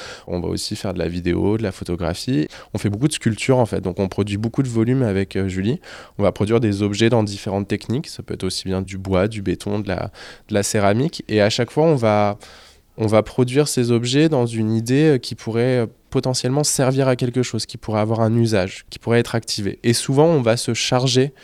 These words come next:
de cette activation. Donc, par exemple, je, on a produit une œuvre qui est une grande roue en bois sur laquelle est apposé un mot, euh, en relief. Donc, on a produit cette sculpture en bois, euh, vraiment pour venir l'exposer dans,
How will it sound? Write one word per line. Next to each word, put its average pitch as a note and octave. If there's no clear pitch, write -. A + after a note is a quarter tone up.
de G2+
cette G2+
activation. G#2
Donc, G#2
par G#2
exemple, A#2
je, G#2+
on A2
a F2+
produit G#2
une G2+
œuvre A#2
qui F#2
est -
une F#2
grande G#2+
roue A#2
en G2+
bois A2
sur -
laquelle F#2
est G#2
apposé G2+
un A2
mot, G#2+
euh, F2+
en G2
relief. G2+
Donc, G#2
on G2
a F#2+
produit A2+
cette A2
sculpture G#2+
en G#2
bois, G#2
euh, F#2+
vraiment F#2+
pour G2
venir G2
l'exposer G2+
dans, E2+